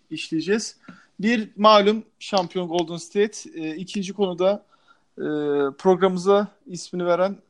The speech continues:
Philadelphia'nın şu anki çalkantılı muhabbetleri. Ee, G M, e, görevden ayrıldı sonunda.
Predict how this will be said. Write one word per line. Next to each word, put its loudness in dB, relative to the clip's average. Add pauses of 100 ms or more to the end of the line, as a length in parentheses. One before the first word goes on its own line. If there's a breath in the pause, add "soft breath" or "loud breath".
(120)
Philadelphia'nın -4 (220)
şu -12
anki -10
çalkantılı -6
muhabbetleri. -6 (600 soft breath)
Ee, -8 (400)
G -2
M, 6 (480)
e, -8 (1000)
görevden 6
ayrıldı 6
sonunda. -8